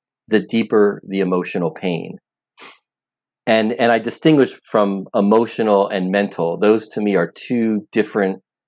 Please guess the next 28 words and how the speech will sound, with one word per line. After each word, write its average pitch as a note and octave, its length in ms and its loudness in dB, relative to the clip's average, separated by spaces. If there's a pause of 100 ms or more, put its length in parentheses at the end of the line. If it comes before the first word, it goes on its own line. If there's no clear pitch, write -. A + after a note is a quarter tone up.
(480)
areas G2+ 400 2
of F#2 140 -2
health. - 440 -2 (180)
They A2 140 0
interrelate, A2+ 960 0 (640)
but F#2 180 0
mental A2+ 680 0 (160)
health F#2+ 420 0
is E2+ 260 -10
different G2 500 -4
than F#2 140 -4
emotional F#2 560 -2
health, F2 340 -4 (480)
which A2+ 180 -2
is A2 140 -4
different A2+ 400 -2
than G2 100 -2
physical G2+ 460 0
health, F#2 280 0
which F#2 160 -8
is F2+ 120 -8
different - 320 -6
than - 100 -4
spiritual C#3 540 0
health. F#2 280 0 (500)
They A2+ 120 4
all C#3 300 6
interrelate, A#2+ 960 0